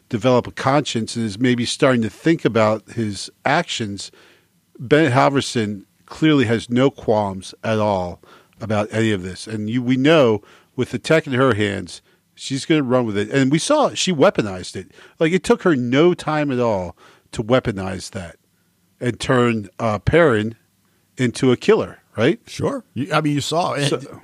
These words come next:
Speaker 2: <laughs> And even
Speaker 1: yeah.
Speaker 2: the, the word assassin on the screen was a nice touch.
Speaker 1: You know, we see right away that the, you know, the, the D C house does not have those pangs of conscience, and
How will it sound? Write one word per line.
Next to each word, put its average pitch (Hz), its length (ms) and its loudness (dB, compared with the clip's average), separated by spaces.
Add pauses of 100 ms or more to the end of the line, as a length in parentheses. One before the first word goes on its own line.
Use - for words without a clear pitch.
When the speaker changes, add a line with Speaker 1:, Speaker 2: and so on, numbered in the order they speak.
Speaker 2:
<laughs> - 120 -6
And 196 180 0
even 156 200 -2
Speaker 1:
yeah. 190 200 2
Speaker 2:
the, 139 140 -6
the 147 120 0
word 143 280 2
assassin 139 680 0
on 123 160 -2
the 117 100 -6
screen 113 480 -4
was 101 240 -6 (400)
a 113 80 -6
nice 104 260 -4
touch. - 380 -8 (720)
Speaker 1:
You 165 140 2
know, 143 140 4
we 123 220 2
see - 280 0
right 139 200 6
away 117 360 4
that 101 260 0
the, 101 340 -2
you 120 160 0
know, 101 80 2
the, 98 160 -4
the 101 160 -12
D 113 200 -2
C 151 260 -2
house 98 300 -2
does 95 160 -8
not 110 180 -2
have 117 320 -2
those 95 360 -6 (560)
pangs 113 540 2
of 101 200 -2
conscience, 110 800 -2 (160)
and 101 460 -2